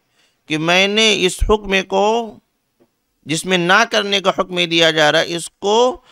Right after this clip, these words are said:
आमुल फतह को सुना है। कब सुना है? आमुल, आमुल फतह किसको कहते हैं? नहीं मालूम, सीरत पढ़िए।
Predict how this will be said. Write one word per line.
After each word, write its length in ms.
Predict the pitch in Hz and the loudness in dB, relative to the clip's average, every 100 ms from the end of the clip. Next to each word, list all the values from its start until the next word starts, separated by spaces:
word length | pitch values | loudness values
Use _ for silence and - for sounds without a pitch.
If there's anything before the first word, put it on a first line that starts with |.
| _ _ _ - | _ _ _ -4
आमुल 400 | 147 160 190 202 | 2 2 2 0
फतह 380 | - 254 254 226 | 0 -2 0 -2
को 180 | 190 202 | -2 -4
सुना 300 | 185 165 151 | -4 -2 -2
है। 180 | 120 110 - - | -2 -6 -6 -4
कब 100 | 196 | -4
सुना 260 | 208 208 | 0 2
है? 200 | 214 381 - _ _ _ _ _ _ _ _ _ - | 2 -2 -10 _ _ _ _ _ _ _ _ _ 0
आमुल, 420 | 151 190 254 277 - _ _ _ _ _ _ _ _ _ _ - | 0 2 0 -2 -12 _ _ _ _ _ _ _ _ _ _ -2
आमुल 300 | 185 226 247 | 0 2 0
फतह 240 | 269 269 | -2 -2
किसको 300 | 247 240 247 226 | -6 -6 -4 -2
कहते 280 | 202 - | -2 -2
हैं? 200 | 131 - _ _ _ _ _ _ _ _ _ _ _ _ _ _ _ _ _ _ _ _ _ _ _ _ _ _ _ _ _ _ | -8 -10 _ _ _ _ _ _ _ _ _ _ _ _ _ _ _ _ _ _ _ _ _ _ _ _ _ _ _ _ _ _
नहीं 140 | 185 214 | -4 0
मालूम, 400 | 208 190 127 117 - _ _ _ _ _ | 0 0 -4 -10 -20 _ _ _ _ _
सीरत 320 | - 170 180 - | -6 -2 0 0
पढ़िए। 360 | 131 120 107 | -2 -2 -8